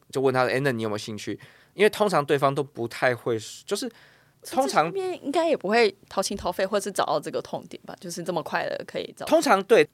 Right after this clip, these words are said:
Speaker 1: 有些人会已经预设有一个痛点，然后他就会觉得说，“我心中已经有个解决方案。”然后他会想要去确认说这个解决方案是不是有需求的时候，他有时候会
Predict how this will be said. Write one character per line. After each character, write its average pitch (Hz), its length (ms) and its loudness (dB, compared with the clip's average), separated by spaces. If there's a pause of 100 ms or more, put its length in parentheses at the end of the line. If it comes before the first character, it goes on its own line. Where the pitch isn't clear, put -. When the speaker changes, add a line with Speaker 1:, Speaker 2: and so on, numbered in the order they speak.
(120)
Speaker 1:
有 151 140 4
些 254 160 6
人 190 220 6
会 196 160 4
已 120 40 -2
经 156 200 -4
预 165 160 -2
设 143 240 4
有 110 140 2
一 104 40 -6
个 113 140 -2
痛 107 260 -6
点， - 140 -10
然 113 100 -2
后 147 60 -2
他 156 140 0
就 165 100 -2
会 160 100 4
觉 127 140 -2
得 113 60 0
说 117 100 -2
，“我 110 80 0
心 139 180 -6
中 139 160 0
已 110 40 -6
经 110 100 -6
有 104 80 -4
个 107 140 -4
解 104 200 -8
决 95 160 -10
方 107 240 -2
案。” 101 160 -4
然 127 100 -2
后 214 160 4 (680)
他 220 340 2
会 226 240 4
想 135 160 0
要 135 60 2
去 156 140 -6
确 - 280 4
认 190 140 6
说 180 120 0
这 180 80 -6
个 165 80 -2
解 123 140 -2
决 120 120 -4
方 131 180 -2
案 135 120 2
是 120 160 -6
不 117 80 -8
是 117 220 -6
有 104 120 -4
需 117 180 -8
求 104 180 -6
的 113 80 -6
时 - 80 -2
候， 123 160 2 (300)
他 240 180 4
有 160 140 2
时 143 100 -2
候 165 60 2
会 151 340 2